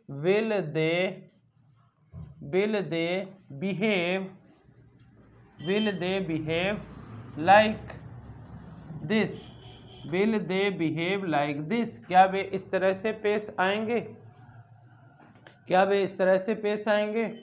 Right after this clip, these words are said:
नेक्स्ट लिखा हुआ है, "मैं ऐसा करने को मजबूर हूँ"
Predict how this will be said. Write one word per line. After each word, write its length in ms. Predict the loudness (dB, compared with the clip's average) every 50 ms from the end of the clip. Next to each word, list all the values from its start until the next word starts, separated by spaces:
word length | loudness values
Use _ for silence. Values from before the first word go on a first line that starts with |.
| -18 -20 -20 _ _ _ -20 -10 -2
नेक्स्ट 320 | 2 2 2 2 0 -2
लिखा 300 | -2 -2 -2 0 2 4
हुआ 300 | 4 4 4 4 4 4
है, 280 | 4 4 2 2 2 2
"मैं 240 | 2 0 0 0 0
ऐसा 340 | 0 -2 -2 2 4 4
करने 480 | 4 4 2 0 0 0 0 -2 -2 -4
को 220 | -2 0 0 0
मजबूर 580 | 2 2 2 0 0 0 0 0 2 4 4 2
हूँ" 360 | 2 0 0 -2 -2 -2 -8